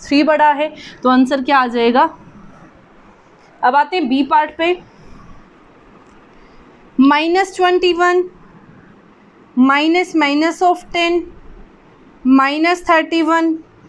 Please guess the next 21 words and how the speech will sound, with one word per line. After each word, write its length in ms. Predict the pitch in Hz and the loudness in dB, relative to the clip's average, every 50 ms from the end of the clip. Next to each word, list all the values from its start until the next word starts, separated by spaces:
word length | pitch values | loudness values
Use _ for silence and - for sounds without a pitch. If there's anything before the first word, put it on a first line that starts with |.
| - - | -20 -6
और 140 | - 247 254 | -2 -2 -2
प्लस 480 | 262 262 - 285 294 294 320 320 - - 269 | -2 -2 -2 0 0 0 0 -2 -2 -2 0
माइनस 480 | 247 233 226 233 233 247 262 262 - - | 0 0 0 0 -2 -4 -4 -4 -4 -2
इलेवन। 420 | 220 202 190 180 175 - - - - - - - - - - - - - - - | 0 0 0 0 -4 -6 -10 -10 -14 -18 -20 -20 -20 -20 -20 -20 -20 -20 -4 -4
तो 100 | 294 302 | -4 -2
सबसे 440 | 302 339 311 277 277 - - 370 | 0 -2 -2 -2 -4 -4 -4 -4
पहले 320 | 370 370 330 320 330 339 349 | -2 -2 -2 -2 -2 0 0
माइनस 440 | 330 320 320 330 330 339 339 330 - | 0 2 2 2 0 0 -2 -2 -2
ट्वेंटी 340 | 339 330 330 320 330 339 | 0 2 2 2 2 2
वन 160 | 330 330 330 330 | 2 2 2 2
as 220 | 330 330 320 311 | 2 2 2 0
it 140 | 349 339 359 | 0 0 2
is, 240 | 359 359 359 - - - - - - - - - - - - - - - 247 | 0 0 0 -2 -10 -20 -20 -20 -20 -20 -20 -20 -20 -20 -20 -20 -4 0 2
minus 500 | 262 294 320 349 370 370 403 392 392 - | 2 2 2 2 0 0 -2 -2 -2 -2
minus 400 | 381 381 381 381 381 359 349 - - - - - - - | 0 2 2 2 0 0 -4 -8 -18 -20 -20 -20 -6 -2
plus 320 | 277 285 311 330 330 - - - | 0 2 2 0 -2 -6 -10 -4
ten, 280 | - 359 349 349 359 359 - - - - - - - - - - - - - - - | -2 0 0 0 -2 -4 -6 -14 -20 -20 -20 -20 -20 -20 -20 -20 -20 -20 -20 -10 -4
ये 160 | 233 285 339 339 | -2 -2 -2 -2
fill 260 | 339 349 320 302 269 | -2 -4 -2 -2 0
करना 320 | 285 285 277 277 277 277 277 | 0 0 0 0 0 0 0
है। 240 | 247 269 285 302 | 0 -2 -4 -4